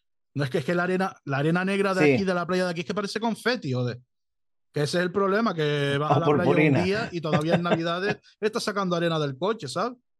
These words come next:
Speaker 1: O de la mochila.
Speaker 2: Ya, ya. Eh, no, es la, es la, la purpurina natural. <laughs>
Speaker 1: Sí, purpurina de la tierra, nunca mejor dicho.
Speaker 2: Pues, pues bueno, pues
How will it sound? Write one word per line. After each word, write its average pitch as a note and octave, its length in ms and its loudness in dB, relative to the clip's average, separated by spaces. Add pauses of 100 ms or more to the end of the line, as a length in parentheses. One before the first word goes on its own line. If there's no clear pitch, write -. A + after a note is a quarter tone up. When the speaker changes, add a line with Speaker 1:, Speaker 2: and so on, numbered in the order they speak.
(400)
Speaker 1:
O C#3 120 0
de C3+ 80 0
la C#3 120 -2
mochila. C3 480 -2 (1300)
Speaker 2:
Ya, A#2 420 2
ya. A2 280 -4 (320)
Eh, B2 540 2
no, D3+ 120 4
es D3 120 6
la, D3 120 6
es C#3 80 4
la, C#3 360 6
la A#2+ 400 4
purpurina C#3+ 540 4
natural. A#2 500 2
<laughs> F3+ 320 -2
Speaker 1:
Sí, E3+ 400 0 (480)
purpurina E3+ 480 0
de F#3+ 80 0
la F3 140 -2
tierra, E3+ 340 -2
nunca C#3 220 -4
mejor C3+ 220 -2
dicho. C#3 260 -10 (2250)
Speaker 2:
Pues, D3 640 4
pues C#3 160 4
bueno, C3 220 4
pues A#2+ 260 4